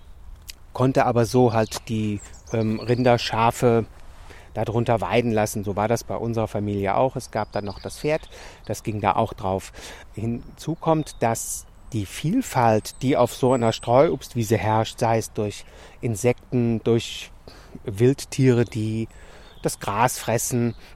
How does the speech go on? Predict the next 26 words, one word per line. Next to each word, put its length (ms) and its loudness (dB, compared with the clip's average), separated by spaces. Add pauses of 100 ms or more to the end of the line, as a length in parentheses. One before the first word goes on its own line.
(160)
die 80 -4
Bäume 400 2
durchaus 760 0
gesünder 480 2
sind, 320 -4 (100)
wenn 280 -2
man 420 -2 (840)
eher 280 2
alte 300 2
Sorten 420 -2
anpflanzt. 920 -12 (440)
Wenn 140 4
man 180 6
neue 320 6
Sorten 340 8
anpflanzt 540 4
wie 60 2
Granny 320 4
Smith 400 0
oder 180 2
Pink 360 2
Lady, 480 6 (320)
die 80 0
sind 220 -2
eher 180 0
ungeeignet. 760 2